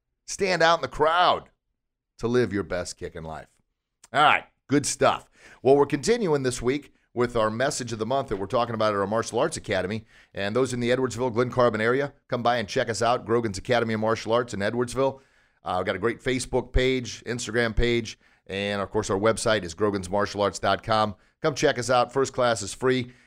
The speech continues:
and everything we talk about at the academy is all about helping those life skills, character development, and helping these kids become and be their very, very best, become bully-proof to live their best kick in life.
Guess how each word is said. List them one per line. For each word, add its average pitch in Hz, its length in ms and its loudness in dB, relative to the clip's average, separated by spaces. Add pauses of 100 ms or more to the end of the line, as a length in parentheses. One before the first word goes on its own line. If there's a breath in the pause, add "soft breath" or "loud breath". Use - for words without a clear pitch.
(120)
and 98 100 -4
everything 120 300 0
we 113 100 -2
talk 113 300 2
about 104 220 0
at - 40 -16
the 101 140 -6
academy 104 560 0 (180 soft breath)
is 98 140 -4
all 113 100 4
about 104 220 2
helping 107 320 0
those 95 180 -4
life 110 240 0
skills, 110 320 -2
character 107 340 -2
development, 101 640 0 (240 soft breath)
and 90 160 -8
helping 110 280 -2
these 95 200 -10
kids 101 540 -4 (200)
become 110 520 -4 (100)
and 90 320 -10
be 113 300 -2
their 90 160 -2
very, 98 280 0
very 90 220 -2
best, 104 400 -2 (160)
become 104 320 -6
bully-proof 101 600 -2 (120)
to 104 120 -6
live 92 280 -2
their 90 100 -8
best 85 280 -8
kick 85 180 -12
in 80 80 -12
life. 80 320 -10